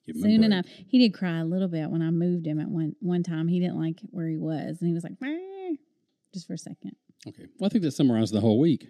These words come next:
Speaker 2: Yep.
Speaker 1: Camp, Luke, and Irish.
Speaker 2: And active shooter drill.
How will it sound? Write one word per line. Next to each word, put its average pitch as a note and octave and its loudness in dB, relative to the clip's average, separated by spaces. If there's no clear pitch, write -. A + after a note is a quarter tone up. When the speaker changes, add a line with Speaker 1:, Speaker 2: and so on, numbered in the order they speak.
Speaker 2:
Yep. - -6
Speaker 1:
Camp, G2 2
Luke, B2 4
and D#3 -4
Irish. E3+ -6
Speaker 2:
And E3 -2
active E3+ -6
shooter F3 -6
drill. - -10